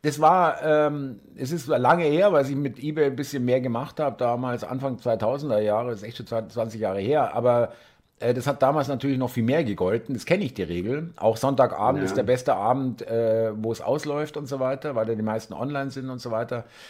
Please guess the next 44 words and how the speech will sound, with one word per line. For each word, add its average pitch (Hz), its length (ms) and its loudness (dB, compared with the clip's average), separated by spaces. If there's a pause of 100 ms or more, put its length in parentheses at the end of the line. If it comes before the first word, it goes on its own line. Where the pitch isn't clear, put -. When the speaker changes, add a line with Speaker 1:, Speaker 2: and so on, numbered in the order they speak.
(280)
Speaker 1:
Ähm, 120 760 4 (280)
aber 113 160 4
das - 140 -2
ist 165 120 -4
natürlich 151 720 0
heute 131 400 2
auch 139 100 4
nur 147 120 0
noch 139 180 2
zum 131 180 -4
Teil 123 300 0
richtig, 78 680 -12
ja, 98 300 -2 (240)
weil, 117 460 0 (100)
äh, 113 300 2
es - 160 -10
gucken 151 240 -4
immer 117 180 -2
weniger 120 340 -2
Leute, 58 360 -16 (580)
äh, 98 320 -4
die, 98 260 -2
die 98 120 -4
Massenmedien. 73 640 -8
Es 90 140 -12
ist 127 160 -8
wirklich 139 260 -4
so, 113 140 -6
es - 160 -10
guckt 156 180 -4
noch 127 160 0
immer 165 160 -2
noch 127 240 0
Millionen. 113 580 0
Ich 107 120 -6
bra-, 107 200 -4
ich 110 320 -8
will 135 100 -2
jetzt 123 140 -2
sagen, 131 220 0
das 107 160 -6
ist 127 140 -8
jetzt 120 180 -4
hier, 113 240 2